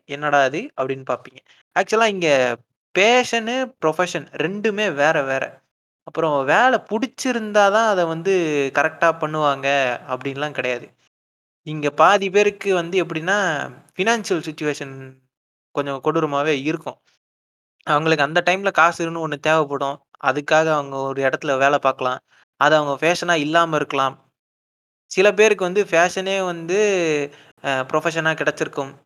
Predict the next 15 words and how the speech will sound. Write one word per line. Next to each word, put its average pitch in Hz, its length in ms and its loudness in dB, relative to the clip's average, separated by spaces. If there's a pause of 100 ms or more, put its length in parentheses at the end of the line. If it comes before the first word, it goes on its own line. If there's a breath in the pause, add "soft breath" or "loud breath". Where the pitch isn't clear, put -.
(460)
அதுக்காக 196 480 2
வந்து 180 340 0
அதுல 160 240 4
வந்து 165 240 -2
ஏன் 170 140 -2
அவங்க 139 540 -2
நம்பர் 160 260 0
ஒன்னா 156 280 0
வரலன்னுலாம் 151 480 0
கேள்வி 160 200 -2
கேட்க 131 220 -2
முடியாது, 131 440 -4 (120)
கேள்வி 139 300 -6
கேட்கவும் 180 240 -4
கூடாது. 175 420 0